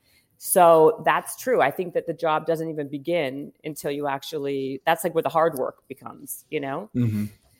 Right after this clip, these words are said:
Speaker 1: Um, so then how did you do it? So did you guys all divide and conquer? Like, what was your, what is your role? What's your role? What's your brother's role?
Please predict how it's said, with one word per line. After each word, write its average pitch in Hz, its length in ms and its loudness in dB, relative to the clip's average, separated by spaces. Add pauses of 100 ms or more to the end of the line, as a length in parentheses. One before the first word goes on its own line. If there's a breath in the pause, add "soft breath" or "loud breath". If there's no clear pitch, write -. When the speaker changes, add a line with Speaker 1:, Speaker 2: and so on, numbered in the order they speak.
(460 soft breath)
Speaker 1:
Um, 175 360 6
so 220 180 4
then 226 180 6
how 214 200 4
did 240 180 6
you 220 100 -4
do 202 260 0
it? - 180 0
So 196 120 0
did 185 200 -2
you 208 100 -4
guys 208 220 2
all 180 240 2
divide 165 440 0
and 165 120 -4
conquer? 156 460 -4
Like, 165 140 -2
what 190 120 -2
was 202 160 -2
your, 170 180 -4
what 214 160 0
is 202 220 2
your 160 120 -2
role? 131 460 -4
What's 202 220 -4
your 196 180 -2
role? 196 220 0
What's 190 160 -4
your 208 60 -2
brother's 165 380 0
role? 165 680 -4